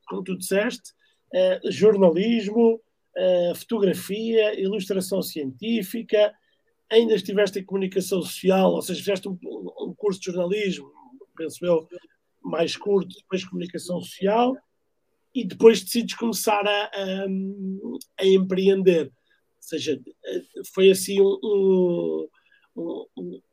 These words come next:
um percurso em que tiveste aqui várias, várias, várias experiências. Isto se calhar também é normal de alguém que tem uma ideia muito fixa e depois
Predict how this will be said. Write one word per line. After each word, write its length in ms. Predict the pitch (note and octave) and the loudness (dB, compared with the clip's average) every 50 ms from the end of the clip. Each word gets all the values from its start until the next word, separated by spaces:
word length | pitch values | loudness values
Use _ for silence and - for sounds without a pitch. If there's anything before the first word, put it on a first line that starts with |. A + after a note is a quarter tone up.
| _ - | _ -4
um 160 | - G3 F#3 | -4 -2 0
percurso 480 | - F#3 F3+ F3+ - A3 G3 - - G3+ | 0 0 0 0 -2 -2 -2 -2 -2 -4
em 60 | F#3 | -4
que 60 | F3+ | -4
tiveste 320 | F#3 F#3 F#3+ F#3 F#3 - | -6 -4 -4 -4 -4 -6
aqui 180 | F#3 - F#3+ F#3 | -8 -6 -6 -6
várias, 840 | D3 C3+ F#3 F#3+ F#3+ F#3 F3+ F3 E3+ E3 D#3+ D3 C#3 - - - - - - D3+ | -4 -2 0 0 2 2 2 0 0 -2 -2 -2 -4 -6 -8 -10 -10 -14 -18 -14
várias, 1120 | C3+ D3 F3+ F3+ F3 D#3+ E3 D#3+ D#3+ D#3 D#3 D3+ D3 D3 C#3 C#3 C#3+ C#3+ - - - _ _ _ _ _ _ _ | -6 -4 -4 -2 -2 -4 -4 -4 -2 -2 -2 -4 -6 -8 -10 -12 -12 -12 -14 -14 -16 _ _ _ _ _ _ _
várias 240 | - F3+ F3+ F#3 E3 | -4 -4 -2 -2 -4
experiências. 680 | - - F3+ F3 E3 E3 F3 F#3 F#3 - G3+ F#3 - - | -6 -6 -6 -6 -4 -4 -4 -6 -6 -8 -10 -12 -12 -10
Isto 220 | - A3+ - - - | -10 -10 -8 -8 -8
se 80 | - | -6
calhar 280 | - D4+ C4+ G#3 F#3 F#3+ | -2 2 2 2 2 2
também 240 | G#3+ G3+ G#3 G#3+ G#3+ | 0 -2 -2 -2 -2
é 20 | |
normal 420 | G#3 G3+ G3+ G3 F#3+ G3+ G#3+ G#3+ | 0 0 0 2 2 2 0 0
de 60 | G#3+ G#3 | 0 -2
alguém 240 | G#3 F#3 G3+ G3 | 0 0 0 0
que 80 | F#3+ - | -2 0
tem 100 | - G3 | -2 -2
uma 120 | F#3+ G3 | 0 0
ideia 220 | G3 F#3+ F#3 F#3 F3 | -2 0 0 -2 0
muito 260 | F3+ G3+ G3 - - | -2 -4 -6 -6 -10
fixa 460 | - G#3+ A3 F#3 - - A#3+ A#3 A#3+ _ _ _ _ _ _ _ _ _ _ _ _ - | -10 -8 -8 -8 -6 -6 -6 -6 -8 _ _ _ _ _ _ _ _ _ _ _ _ -8
e 80 | A3 | -8
depois 640 | F#3 - - A#3 A3 A3+ A3 G#3+ G3 - - - | -8 0 8 12 12 12 12 12 6 -2 -6 -8